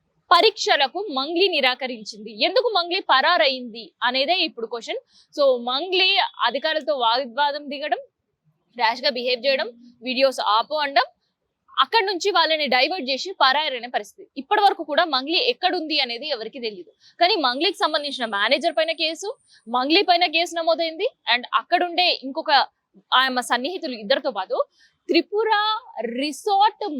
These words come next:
మేనేజర్ ది కూడా one of the responsibility. ఎందుకంటే ఇప్పుడు మనం ఒక ఫంక్షన్ హాల్ ఇస్తున్నాము, అక్కడ ఫంక్షన్ జరుగుతుంది అంటే అక్కడ ఉండే ఫంక్షన్ ఏం జరుగుతుంది,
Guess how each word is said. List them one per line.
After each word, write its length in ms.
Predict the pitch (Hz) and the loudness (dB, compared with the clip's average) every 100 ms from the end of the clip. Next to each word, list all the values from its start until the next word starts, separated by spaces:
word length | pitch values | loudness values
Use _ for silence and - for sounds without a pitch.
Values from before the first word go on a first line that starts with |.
| 226 | -2
మేనేజర్ 540 | 220 262 370 466 415 302 | 2 4 2 -2 -4 -6
ది 40 | |
కూడా 260 | 269 269 349 381 | -6 2 2 4
one 100 | 277 320 | 0 -2
of 60 | 285 | -4
the 60 | 349 | -2
responsibility. 600 | 277 - 415 381 302 - _ 220 | -2 -4 -4 -4 -6 -10 _ -8
ఎందుకంటే 340 | 254 320 254 285 | -2 0 0 -2
ఇప్పుడు 180 | 262 247 | -4 -10
మనం 160 | 240 240 | -10 -10
ఒక 60 | 233 | -12
ఫంక్షన్ 260 | 220 214 320 | -12 -6 -4
హాల్ 140 | 339 | -4
ఇస్తున్నాము, 420 | 311 - 294 294 | -6 -10 -8 -6
అక్కడ 180 | 311 269 | -6 -6
ఫంక్షన్ 400 | 254 226 294 330 254 | -8 -8 -6 -2 0
జరుగుతుంది 460 | 254 262 262 240 185 | -2 -6 -6 -6 -4
అంటే 160 | 190 359 - - - | 0 0 -2 -10 0
అక్కడ 180 | 285 320 294 | 2 2 2
ఉండే 120 | 392 392 | 0 2
ఫంక్షన్ 340 | 285 392 392 | -2 -2 -4
ఏం 240 | 269 294 359 | 0 0 2
జరుగుతుంది, 560 | 392 381 392 359 381 | 0 -2 -6 -4 -4